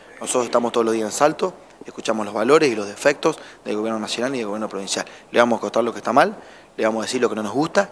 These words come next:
y lo vamos a acompañar, porque, eh, estamos convencidos de que el gobierno de la provincia de Buenos Aires está haciendo las cosas bien, no tanto el gobierno nacional.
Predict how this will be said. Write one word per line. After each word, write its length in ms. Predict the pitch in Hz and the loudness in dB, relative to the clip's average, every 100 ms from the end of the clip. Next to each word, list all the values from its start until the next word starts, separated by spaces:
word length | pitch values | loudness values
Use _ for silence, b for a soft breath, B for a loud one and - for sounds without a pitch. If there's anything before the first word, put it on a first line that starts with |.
| - | -8
y 100 | 113 | -4
lo 80 | 110 | -2
vamos 180 | 113 113 | 0 -2
a 40 | |
acompañar, 380 | 104 135 165 95 - - - _ _ _ _ - | -2 0 0 0 -10 -20 -20 _ _ _ _ -2
porque, 760 | 117 107 117 110 110 107 101 B B B - | -2 0 -2 -2 -2 -4 -8 B B B -8
eh, 200 | 110 104 | -4 -4
estamos 360 | - 110 127 123 | -6 0 0 0
convencidos 560 | 123 117 107 - 156 123 | -2 -4 -4 2 4 4
de 80 | |
que 320 | 107 110 107 92 - b b b _ | 2 -4 -4 -8 -14 b b b _
el 80 | 107 | -4
gobierno 220 | 113 127 | 0 2
de 60 | 123 | 2
la 20 | |
provincia 180 | 117 120 | 0 -2
de 40 | |
Buenos 180 | 120 117 | -2 0
Aires 100 | 135 | 0
está 100 | 123 | 0
haciendo 220 | 117 123 | -2 -2
las 100 | 113 | -4
cosas 240 | 110 113 123 | -4 -4 0
bien, 240 | 139 156 - B B | 2 0 -6 B B
no 160 | 127 131 | 0 4
tanto 240 | 131 127 | 4 4
el 60 | 120 | 2
gobierno 240 | 110 107 | 0 -4
nacional. 380 | 104 90 85 82 | -6 -6 -6 -10